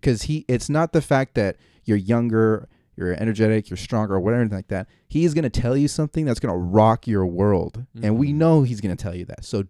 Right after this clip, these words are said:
Speaker 1: don't go 'cause you're not ready for that. And he goes, and that's what makes him stumble and fall.
Speaker 2: Yeah.
Speaker 1: So he's le-, we've seen that Luke has had those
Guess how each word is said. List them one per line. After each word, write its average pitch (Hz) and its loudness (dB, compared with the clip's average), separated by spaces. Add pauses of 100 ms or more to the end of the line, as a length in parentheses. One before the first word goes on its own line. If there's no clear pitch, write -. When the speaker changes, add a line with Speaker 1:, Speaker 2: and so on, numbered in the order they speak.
Speaker 1:
don't 101 -2
go 110 4
'cause - -12
you're 95 -4
not 95 0
ready 87 -2
for - -14
that. - -14 (260)
And 92 -8
he 95 -8
goes, 151 4
and 92 -4
that's 98 -4
what 90 -6
makes 92 -10
him 92 -10
stumble 87 -10
and - -16
fall. - -10 (200)
Speaker 2:
Yeah. - -20
Speaker 1:
So 127 0
he's 165 0
le-, 135 -4
we've 135 -2
seen 170 -4
that 117 -6 (280)
Luke 135 2
has 104 -2
had 117 -4
those 98 -4